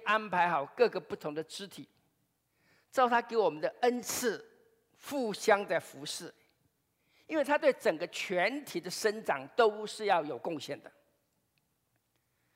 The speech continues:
罗马书十二章六到八节，哥林多前书四到十一节，十二章四到十一节，以弗所书四章十一节，彼得前书四，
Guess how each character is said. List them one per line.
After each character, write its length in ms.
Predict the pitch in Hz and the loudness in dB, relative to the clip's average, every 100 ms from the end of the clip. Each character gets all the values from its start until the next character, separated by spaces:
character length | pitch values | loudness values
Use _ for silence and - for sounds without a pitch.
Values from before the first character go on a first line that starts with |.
| _ _ - | _ _ -4
罗 140 | 196 | 2
马 160 | 185 175 | 6 6
书 160 | 196 | 2
十 220 | 202 - | -6 0
二 100 | 190 | 2
章 240 | 170 175 180 | 4 2 2
六 140 | 190 | -2
到 100 | 175 | 2
八 240 | 165 165 165 | 4 4 4
节， 240 | - 156 | 0 -14
哥 140 | - 226 | 2 2
林 160 | 220 | 2
多 140 | 214 208 | 0 -2
前 180 | 180 | -2
书 240 | 170 196 190 | -8 -10 -12
四 420 | - - 220 175 - _ _ | -14 -12 -12 -12 -14 _ _
到 160 | 208 170 | 2 2
十 220 | - 147 | -2 -10
一 100 | 185 | -14
节， 220 | - - | -16 -16
十 160 | - 185 | -2 0
二 100 | 196 | 2
章 180 | 185 | 2
四 220 | 185 - 190 | 0 -4 -2
到 160 | 185 | -2
十 160 | 151 151 | -2 -10
一 80 | 165 | -14
节， 240 | - 127 - _ _ _ _ _ | -14 -16 -18 _ _ _ _ _
以 100 | 202 | -12
弗 180 | 196 285 | -4 -2
所 180 | 233 190 | -2 -4
书 140 | - | -6
四 180 | 240 - | -12 -6
章 180 | 226 220 | 0 0
十 200 | 208 170 | -2 -14
一 100 | 180 | -16
节， 240 | 160 143 | -12 -12
彼 160 | 139 196 | -10 -4
得 140 | 220 | -2
前 220 | 233 233 202 | -2 -2 -6
书 100 | 226 | -8
四， 260 | - 220 | -12 -14